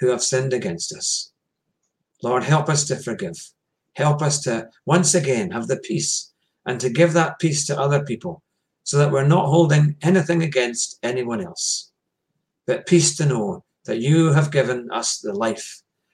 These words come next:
the most incredible eternal life for the time that we have here on earth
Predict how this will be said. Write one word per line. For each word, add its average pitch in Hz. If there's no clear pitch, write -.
the 131
most 135
incredible 143
eternal 160
life -
for 151
the 131
time 180
that 170
we 151
have -
here 175
on 160
earth -